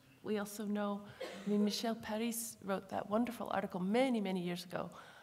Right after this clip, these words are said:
about how important francophones were among imperial clerics who were used by the emperor as diplomats.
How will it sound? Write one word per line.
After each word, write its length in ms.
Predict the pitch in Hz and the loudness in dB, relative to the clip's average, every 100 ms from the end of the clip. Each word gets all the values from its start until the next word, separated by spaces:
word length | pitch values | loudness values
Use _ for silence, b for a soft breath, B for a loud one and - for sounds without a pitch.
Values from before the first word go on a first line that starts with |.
| B - | B -2
about 280 | 202 185 180 | 2 2 2
how 260 | 202 202 | 4 6
important 840 | 208 196 - 202 202 185 175 180 - B B B - - | 6 2 -4 -6 -4 -2 -2 -2 -10 B B B -16 -4
francophones 880 | 247 262 262 220 - 170 160 160 156 - | 2 2 0 -6 -4 -4 -2 -2 -4 -4
were 500 | 175 - 160 82 233 254 B B B B - | 2 2 4 0 -2 -4 B B B B -2
among 380 | 196 190 185 190 - | 2 4 4 2 0
imperial 640 | 190 - 214 208 202 190 | -2 0 0 2 2 0
clerics 680 | 196 196 190 254 233 - - | -4 -6 -4 -4 -8 -8 -4
who 160 | 254 | -2
were 100 | 220 | 0
used 460 | 220 208 226 226 - | 0 0 -2 -2 -6
by 120 | - | -4
the 160 | 202 202 - | -4 -4 -2
emperor 440 | 185 190 190 185 | -2 -2 -4 -4
as 160 | - 180 | -4 -6
diplomats. 760 | - - - - - - - | -6 -10 -10 -10 -10 -16 -20